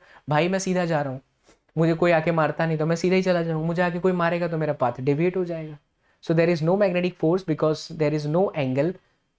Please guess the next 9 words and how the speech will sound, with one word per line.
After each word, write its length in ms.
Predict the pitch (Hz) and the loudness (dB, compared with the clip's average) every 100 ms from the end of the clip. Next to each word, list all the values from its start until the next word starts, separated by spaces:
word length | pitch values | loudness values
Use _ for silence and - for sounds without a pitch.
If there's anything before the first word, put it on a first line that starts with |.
| - | -10
sin 240 | 131 135 | -4 -2
zero 200 | 131 139 | 0 -2
zero, 220 | 123 113 143 - | 0 -2 -4 -6
that's 220 | - - | -8 -6
why 100 | 139 190 _ _ _ _ _ | -8 -8 _ _ _ _ _
कुछ 180 | 131 131 | -6 -4
नहीं 120 | 113 | -4
हुआ। 160 | 73 - - - _ _ _ - | -6 -10 -16 -20 _ _ _ -2
चलिए 340 | 135 110 101 | 0 0 -2